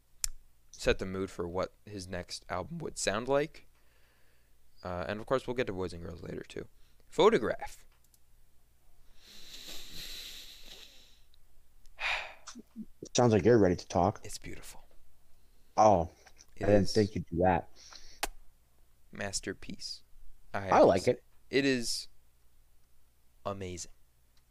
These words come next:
Speaker 1: Truthfully. It is just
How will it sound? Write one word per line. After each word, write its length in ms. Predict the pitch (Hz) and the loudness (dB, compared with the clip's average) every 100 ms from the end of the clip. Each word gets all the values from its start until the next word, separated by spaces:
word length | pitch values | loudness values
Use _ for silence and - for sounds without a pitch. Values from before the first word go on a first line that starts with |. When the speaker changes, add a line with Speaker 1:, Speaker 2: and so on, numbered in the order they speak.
| - - - - - - - - - | -20 -18 -16 -18 -20 -20 -20 -20 -12
Speaker 1:
Truthfully. 580 | 98 87 - - - - - - | -10 -10 -12 -16 -18 -20 -20 -8
It 100 | 110 | -4
is 140 | 107 | -4
just 520 | 104 110 104 - - | 0 2 2 -4 -14